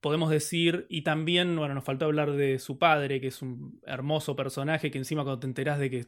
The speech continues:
sufre de depresión, que quedó desempleado,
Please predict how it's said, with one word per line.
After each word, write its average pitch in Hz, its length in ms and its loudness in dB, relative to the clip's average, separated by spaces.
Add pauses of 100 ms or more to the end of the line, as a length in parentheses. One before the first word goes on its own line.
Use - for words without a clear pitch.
sufre 147 320 -4
de 139 80 -2
depresión, 135 720 0 (320)
que 127 120 -10
quedó 147 200 4
desempleado, 143 840 4